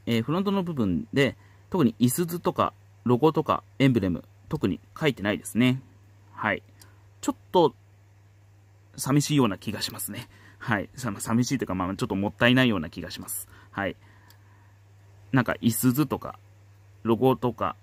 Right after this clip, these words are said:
エンブレム、文字があった方が良かったんじゃないかなと。まあ、個人的な意見ですけども。こ-、まあ、個人的、まあ、個人の意見ですけども。はい。ん-、それがあったら、もっと良かったと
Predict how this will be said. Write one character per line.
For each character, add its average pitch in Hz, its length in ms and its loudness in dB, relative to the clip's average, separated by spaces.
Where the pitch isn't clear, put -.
エ 123 80 4
ン 113 80 6
ブ 92 80 0
レ 92 80 0
ム、 92 200 -4
文 117 140 4
字 95 180 -4
が 101 160 0
あ 101 60 0
っ - 80 -6
た 110 100 -4
方 95 160 -4
が 87 160 -4
良 113 100 -2
か 110 100 -2
っ 92 40 -16
た 104 100 -4
ん 101 40 -8
じ 104 80 -8
ゃ - 20 -8
な 101 80 -6
い 95 40 -8
か 107 60 -2
な 131 140 4
と。 - 160 0
ま 127 100 6
あ、 - 40 -2
個 - 140 -4
人 120 140 2
的 123 180 -4
な 139 160 2
意 104 80 -8
見 107 160 0
で 90 80 -6
す - 80 -8
け 87 80 -10
ど 90 80 -10
も。 - 100 -12
こ-、 151 220 -4
ま 117 180 -2
あ、 - 120 -20
個 123 100 -6
人 120 100 0
的、 110 220 -4
ま 92 140 -8
あ、 - 100 -16
個 139 120 2
人 120 220 4
の 156 140 2
意 104 80 -8
見 101 160 -2
で 82 80 -6
す - 80 -12
け 101 60 -6
ど 98 80 -6
も。 98 140 -6
は 98 140 -6
い。 - 80 -10
ん-、 113 80 0
そ - 100 -4
れ 135 80 6
が 123 200 2
あ - 20 2
っ 156 80 -2
た 165 100 0
ら、 202 200 4
も 113 140 -2
っ 120 40 -2
と 98 140 -4
良 98 80 -2
か 107 100 -8
っ 95 80 -12
た 82 120 -14
と - 200 -18